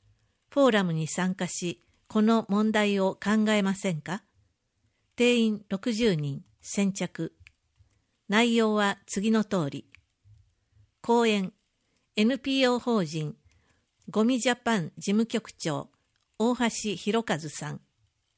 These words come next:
食品ロスについて私たちが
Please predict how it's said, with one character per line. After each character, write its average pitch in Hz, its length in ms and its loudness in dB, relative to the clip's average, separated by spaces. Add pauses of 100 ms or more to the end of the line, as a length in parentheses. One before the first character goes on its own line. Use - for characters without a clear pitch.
(720)
食 226 320 -4
品 254 220 0
ロ 247 120 2
ス 190 160 -6
に 165 120 -2
つ - 160 -2
い 160 100 -2
て 147 260 -8 (260)
私 214 380 -2
た 196 140 -2
ち - 160 -10
が 156 200 -4